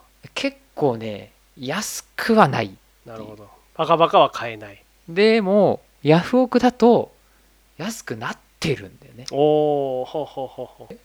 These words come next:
Speaker 2: もちろん、あの、当時、まあ、一回生産して終わりっていう、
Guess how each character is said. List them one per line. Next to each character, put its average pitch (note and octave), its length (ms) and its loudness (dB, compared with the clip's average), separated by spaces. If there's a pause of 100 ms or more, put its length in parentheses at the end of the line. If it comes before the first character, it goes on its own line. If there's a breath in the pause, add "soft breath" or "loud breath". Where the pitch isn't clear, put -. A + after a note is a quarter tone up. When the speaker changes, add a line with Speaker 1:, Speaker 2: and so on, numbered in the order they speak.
Speaker 2:
も F3 100 -4
ち C4+ 140 -4
ろ F#3+ 160 -2
ん、 A2+ 160 -8
あ A#2 100 -4
の、 A#2 140 -8
当 A3+ 200 -2
時、 B2 300 -10 (640)
ま C#3 60 -8
あ、 - 20 -6
一 B2 100 -10 (120)
回 F#3+ 180 -2
生 F#3 180 0
産 F3+ 240 -2
し - 80 -8
て E3 100 -4
終 D3 120 -2
わ D#3+ 80 2
り E3 80 -2
っ - 20 -16
て - 260 -12
い G#2+ 300 -4
う、 - 80 -12